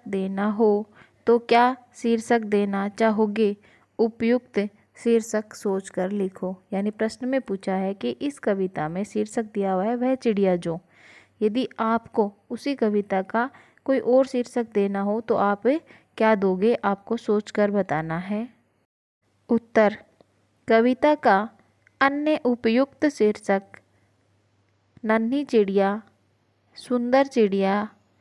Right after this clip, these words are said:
नीले पंखों वाली चिड़िया आदि हो सकते हैं। अगला प्रश्न है, इस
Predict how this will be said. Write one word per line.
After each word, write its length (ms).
नीले 340
पंखों 560
वाली 360
चिड़िया 600
आदि 360
हो 340
सकते 400
हैं। 480
अगला 340
प्रश्न 420
है, 340
इस 200